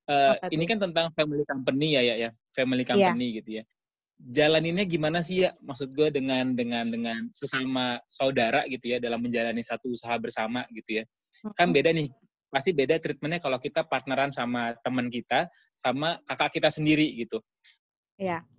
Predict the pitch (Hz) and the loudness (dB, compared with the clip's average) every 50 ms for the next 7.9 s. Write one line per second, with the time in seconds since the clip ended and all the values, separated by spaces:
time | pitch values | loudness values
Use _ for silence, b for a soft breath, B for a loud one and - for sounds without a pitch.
0 | _ - - 160 165 160 160 170 - - - 175 220 254 254 156 160 160 - 180 | _ -2 0 0 0 0 -4 -6 -6 -4 -6 -2 2 2 2 2 2 0 0 -2
1 | 202 240 233 170 151 147 147 147 147 143 143 143 143 143 - _ _ - 147 151 | 0 0 0 -2 -2 -2 -2 -2 -2 -2 -2 -6 -6 -8 -10 _ _ -8 -6 -2
2 | 143 143 139 143 147 175 175 190 175 - 190 175 175 175 180 214 214 - 175 - | 0 2 2 2 2 0 0 0 2 2 4 6 8 8 8 6 4 2 2 0
3 | 185 165 175 170 165 190 180 185 - 196 196 - - - 147 - 151 143 139 135 | 2 2 2 2 4 2 0 2 2 0 0 0 0 -4 -6 0 2 2 2 2
4 | - b b b b _ _ - 135 135 - 139 135 120 - 135 127 120 - - | -2 b b b b _ _ -6 -6 -4 0 0 -2 0 2 2 2 2 0 0
5 | 127 127 143 160 190 175 - - 147 139 135 139 135 143 165 185 160 143 135 170 | 2 4 6 6 4 2 2 2 2 2 4 4 4 6 4 4 4 2 2 2
6 | 170 147 175 190 170 147 131 - 123 123 117 131 120 120 127 123 127 151 143 156 | 4 6 6 6 6 4 4 0 -4 -6 -4 -4 -2 0 2 2 2 2 2 2
7 | 160 143 131 - - 113 120 - 208 208 208 214 202 247 240 233 226 | 2 2 0 -4 -4 -6 -2 0 0 0 0 -2 -2 -2 -2 -2 -2